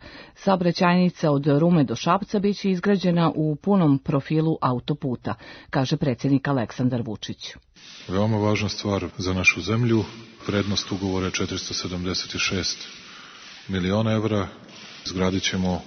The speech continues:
Speaker 2: u naredne tri godine zajedno sa novim mostom preko Save u Šapcu, dvadeset jedan koma četiri kilometra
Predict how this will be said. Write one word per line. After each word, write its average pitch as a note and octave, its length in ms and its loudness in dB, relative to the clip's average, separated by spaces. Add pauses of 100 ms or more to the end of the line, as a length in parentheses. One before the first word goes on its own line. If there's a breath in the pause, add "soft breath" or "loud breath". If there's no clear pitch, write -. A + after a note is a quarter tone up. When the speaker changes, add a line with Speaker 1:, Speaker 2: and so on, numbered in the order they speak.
(140)
Speaker 2:
u F#2 80 -6
naredne F2+ 340 -2
tri G2 260 -2
godine F2 480 -2 (880 loud breath)
zajedno F2+ 400 2
sa - 160 0
novim F#2 280 0
mostom F#2 420 -2 (120)
preko F2+ 220 -8
Save E2+ 460 -4 (340)
u G2 40 -6
Šapcu, - 520 -2 (640 loud breath)
dvadeset F#2 520 -2
jedan F#2 280 0
koma F2 240 -4
četiri F2+ 420 -2
kilometra F2 640 -2